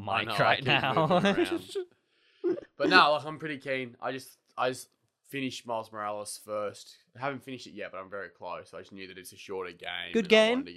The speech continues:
Speaker 1: get, yeah, I did enjoy it.
Speaker 2: What would you
Speaker 1: It
Speaker 2: rate it?
Speaker 1: Probably give it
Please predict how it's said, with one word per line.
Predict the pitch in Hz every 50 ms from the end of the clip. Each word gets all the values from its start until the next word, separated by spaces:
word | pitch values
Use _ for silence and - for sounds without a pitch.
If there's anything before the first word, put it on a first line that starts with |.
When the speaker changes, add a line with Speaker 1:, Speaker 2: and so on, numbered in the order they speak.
| 90
Speaker 1:
get, | - - _ _
yeah, | 147 180 202 - 120 110
I | 113 113 117
did | 113 127 135 131
enjoy | 131 120 104 110 110 117
it. | 135 165 160 - _ _ _ _ -
Speaker 2:
What | 233 254
would | 247 208
you | 233 233
Speaker 1:
It |
Speaker 2:
rate | 233 233 240 240
it? | 226 - - _ _ _ _ _ _ _ _ _ _ _ _ _ _ _ _ _ _ _
Speaker 1:
Probably | - 190 196 214 233
give | 175 214 175 185
it | 190 185 170 -